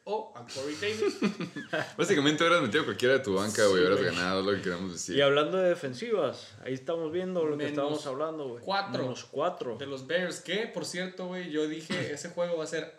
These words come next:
Speaker 1: under".
Speaker 2: Déjame decirte que no fue, güey.
Speaker 1: Pues no fue under, güey. ¿Por qué? Porque la defensiva de los Bears valió pito, güey. Yo pe-, güey, que la pinche defensiva de los Bears, aquí equipo paró bien pasado de verga,
Speaker 2: Güey,
Speaker 1: güey.
Speaker 2: la, a Vikings, creo.
Speaker 1: A
Speaker 2: Bueno,
Speaker 1: Vikings.
Speaker 2: los, s-, ganaron al principio,
Speaker 1: Cierto,
Speaker 2: pero, güey, los
Speaker 1: cierto.
Speaker 2: Bears era,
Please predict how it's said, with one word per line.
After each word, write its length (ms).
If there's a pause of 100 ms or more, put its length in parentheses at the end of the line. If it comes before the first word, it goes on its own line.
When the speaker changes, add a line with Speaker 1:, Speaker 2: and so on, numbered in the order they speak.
(100)
Speaker 1:
under". 400 (380)
Speaker 2:
Déjame 260
decirte 280
que 80
no 120
fue, 200
güey. 160 (260)
Speaker 1:
Pues 100
no 120
fue 220
under, 220
güey. 140 (240)
¿Por 160
qué? 220
Porque 220
la 120
defensiva 460
de 60
los 160
Bears 160
valió 360
pito, 300
güey. 140
Yo 120
pe-, 160
güey, 300
que 80
la 120
pinche 200
defensiva 340
de 80
los 160
Bears, 240
aquí 220
equipo 360
paró 240
bien 160
pasado 260
de 60
verga, 160
Speaker 2:
Güey, 460
Speaker 1:
güey. 100
Speaker 2:
la, 200 (240)
a 320
Vikings, 340
creo. 240
Speaker 1:
A 60
Speaker 2:
Bueno, 300
Speaker 1:
Vikings. 320
Speaker 2:
los, 160
s-, 260
ganaron 340
al 80
principio, 360
Speaker 1:
Cierto, 80
Speaker 2:
pero, 220
güey, 180
los 160
Speaker 1:
cierto. 80
Speaker 2:
Bears 240
era, 560